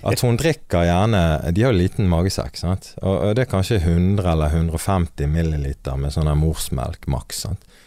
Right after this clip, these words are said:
Men det må jo være ti til femten liter med slev som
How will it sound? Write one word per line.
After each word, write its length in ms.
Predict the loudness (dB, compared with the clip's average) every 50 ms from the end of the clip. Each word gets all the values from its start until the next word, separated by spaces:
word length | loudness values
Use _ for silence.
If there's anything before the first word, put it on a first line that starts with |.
| _ _ _ _ _ _
Men 100 | -2 0
det 80 | 2 2
må 140 | 2 4 4
jo 80 | 4
være 160 | 4 2 2 0
ti 200 | 0 0 0 0
til 160 | 0 -2 -4
femten 480 | -2 0 0 0 0 0 -2 -2 0 0
liter 500 | 2 2 2 0 0 -2 -4 -6 -6 -4
med 140 | -4 -4 -4
slev 380 | -2 0 2 2 2 0 -2 -4
som 320 | -2 0 0 0 0 -2